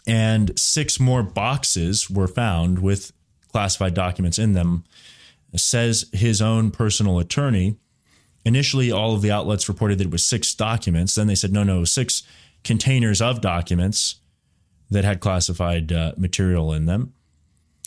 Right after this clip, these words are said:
Again, I think this is much to do about nothing. I don't really know what the big deal is here. Uh, you know, if, if he really wanted somebody to read those documents,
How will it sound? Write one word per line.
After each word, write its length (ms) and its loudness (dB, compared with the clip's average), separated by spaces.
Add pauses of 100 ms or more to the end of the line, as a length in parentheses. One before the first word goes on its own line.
(120)
Again, 320 0
I 140 2
think 200 0
this 140 0
is 80 0
much 240 2
to 80 -2
do 160 2
about 260 0
nothing. 480 -2 (680)
I 140 0
don't 240 0
really 260 2
know 160 4
what 160 2
the 80 -4
big 220 0
deal 280 0
is 240 -2
here. 360 -4 (640)
Uh, 560 0 (280)
you 140 2
know, 240 2
if, 240 -2
if 340 -2 (840)
he 160 2
really 320 2
wanted 460 2
somebody 460 0
to 120 -2
read 320 0
those 240 0
documents, 880 -4